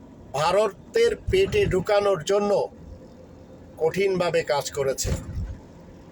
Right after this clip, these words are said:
আর যে সমস্ত সাংবাদিক ভাই বোনেরা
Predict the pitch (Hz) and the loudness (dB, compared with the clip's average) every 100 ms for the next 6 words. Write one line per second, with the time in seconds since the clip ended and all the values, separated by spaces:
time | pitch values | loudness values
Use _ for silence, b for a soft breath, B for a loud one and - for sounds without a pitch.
0 | - - - - - - - - - - | -20 -20 -10 -6 -6 -6 -8 -8 -12 -18
1 | - - 151 147 175 - 185 185 - 185 | -14 -4 -2 -2 -2 0 0 0 0 -2
2 | - 170 175 185 175 170 151 160 170 165 | 0 0 0 0 -2 -4 -2 0 0 0
3 | 170 180 175 | 0 0 2